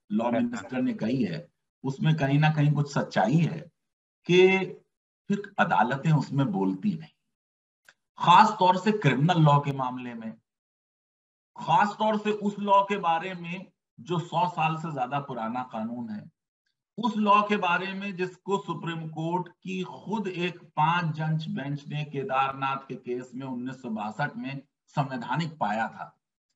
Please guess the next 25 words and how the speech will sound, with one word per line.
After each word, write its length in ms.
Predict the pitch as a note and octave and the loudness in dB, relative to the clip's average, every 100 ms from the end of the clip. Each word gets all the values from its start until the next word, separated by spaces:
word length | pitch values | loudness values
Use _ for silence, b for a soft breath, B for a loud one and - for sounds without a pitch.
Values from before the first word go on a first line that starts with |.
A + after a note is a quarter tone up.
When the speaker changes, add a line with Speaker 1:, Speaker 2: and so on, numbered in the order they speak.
| - | -6
Speaker 1:
ये 160 | G3 A3+ | -4 -2
ऐतिहासिक 800 | D3 C#3 C#3 - B2+ - B3+ G#3+ | -6 -6 -8 -2 -2 -2 -6 -8
है 220 | - F2 E2+ _ _ _ _ | -10 -14 -16 _ _ _ _
कि 120 | E3+ E3 | -4 -4
सरकार 800 | - D3 C#3+ C#3+ D3 F3 F#3+ F#3 - _ _ - | -4 -4 -4 0 4 6 4 0 -8 _ _ -4
के 60 | F3+ | -4
ये 180 | F3 F3+ | 0 -4
कहने 420 | D3+ C3+ C#3 D#3+ | -2 -6 -4 -4
के 140 | D#3+ | -4
बावजूद 880 | B2 G2+ G2+ G#2 G#2 A3+ G3 - - _ _ _ _ - | -2 -2 -2 -4 -2 0 2 -2 -10 _ _ _ _ -6
कि 40 | |
हम 400 | D3+ D#3 D#3 F3+ C#3+ | -6 -2 -4 -4 -10
इसको 380 | D#3 - E3+ D3+ | -12 -10 -10 -8
रिकंसीडर 640 | D3+ D3 C#3 C3+ C3+ C3 | -8 -6 -8 -6 -8 -8
करेंगे, 680 | B2+ A2+ A2+ G2 G2+ A2+ D#3 - _ _ _ _ _ | -8 -8 -6 -6 -6 -8 -8 -12 _ _ _ _ _
सुप्रीम 520 | - F3 E3+ F#3 F3 | -6 -6 -2 -4 -4
कोर्ट 380 | D#3+ D#3 D3+ - | -4 -4 -4 -4
ने 140 | D#3 | -2
ये 140 | D#3 D#3 | -2 -4
तय 300 | - C3+ C#3+ C3 | -8 -6 -6 -6
किया 280 | C3 C3+ C3+ | -4 0 -2
कि 180 | - | -2
एफआईआर 720 | C3+ B2+ - A#2+ A#2+ A#2+ A#2 | -8 -6 -6 -8 -4 -4 -2
ना 240 | A2+ G#2+ A#2 | -2 -2 -2
हो 520 | A2 A2+ A2 G#2+ G#2+ | -6 -4 -4 -6 -10